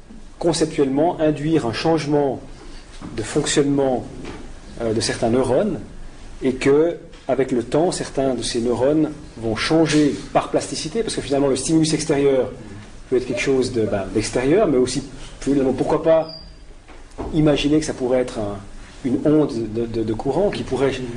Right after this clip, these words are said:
en changeant la manière de, on va dire le langage, la manière de parler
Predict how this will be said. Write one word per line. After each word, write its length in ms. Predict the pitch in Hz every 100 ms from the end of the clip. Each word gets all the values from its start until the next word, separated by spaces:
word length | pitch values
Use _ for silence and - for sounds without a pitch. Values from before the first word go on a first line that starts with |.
| - 135
en 80 |
changeant 480 | 117 - 175 165 185
la 100 | 143
manière 360 | 131 151 156 135
de, 160 | 117 104 - - 113
on 20 |
va 80 | 117
dire 160 | 123
le 60 | 113
langage, 580 | 120 147 151 170 151 123
la 140 | 131
manière 220 | 127 139 131
de 80 |
parler 480 | 110 147 147 160 151